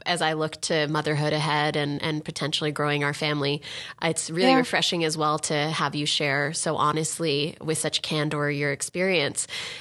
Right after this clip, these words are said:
Speaker 1: And I think, you know, pulling it back to earlier in our conversation when we were talking about if you're scared of sales and you need the courage to get there, what do you gotta do? You gotta ask for help. Same goes with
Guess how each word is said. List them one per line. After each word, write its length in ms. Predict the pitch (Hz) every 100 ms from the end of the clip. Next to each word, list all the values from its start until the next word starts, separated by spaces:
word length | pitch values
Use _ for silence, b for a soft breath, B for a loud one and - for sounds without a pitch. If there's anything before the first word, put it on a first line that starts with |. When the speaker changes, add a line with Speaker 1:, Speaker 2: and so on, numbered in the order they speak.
| B
Speaker 1:
And 140 | 180
I 100 | 170
think, 300 | 165 180 175
you 80 | 165
know, 260 | 156 156 - _
pulling 320 | - 180 170
it 160 | 165 -
back 320 | 160 151 -
to 600 | - - 160 156 151 156 - b b 190
earlier 340 | 214 240 208
in 140 | 180
our 120 | 175 170
conversation 580 | 180 165 180 190 - 165
when 120 | 160
we 80 | 170
were 140 | 170
talking 400 | 180 160 165 165
about 340 | 165 156 160
if 180 | 165 160
you're 320 | 180 175 175 170 B B B
scared 380 | - 196 190
of 80 | 165
sales 500 | - 180 185 175 160
and 140 | 165 160
you 100 | 170
need 200 | 180 170
the 80 |
courage 680 | 175 - 175 175 160 165 -
to 140 | -
get 260 | 170 170 214
there, 180 | 170 156
what 100 | 165
do 40 |
you 60 | 175
gotta 240 | 175 170
do? 80 | 180
You 120 | 185
gotta 200 | 185 190
ask 200 | 208 -
for 120 | 214
help. 240 | 202 220 -
Same 280 | 202 185 185
goes 460 | 175 190 185 175
with 300 | 165 165 -